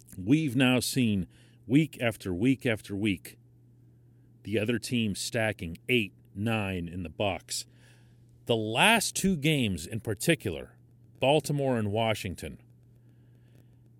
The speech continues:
have been laughable in that sense with what the Ravens and now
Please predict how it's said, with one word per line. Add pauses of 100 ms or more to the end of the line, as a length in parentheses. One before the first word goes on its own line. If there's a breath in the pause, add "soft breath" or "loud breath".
(160)
have
been (100)
laughable (1500)
in
that
sense (320)
with
what
the
Ravens (560 soft breath)
and
now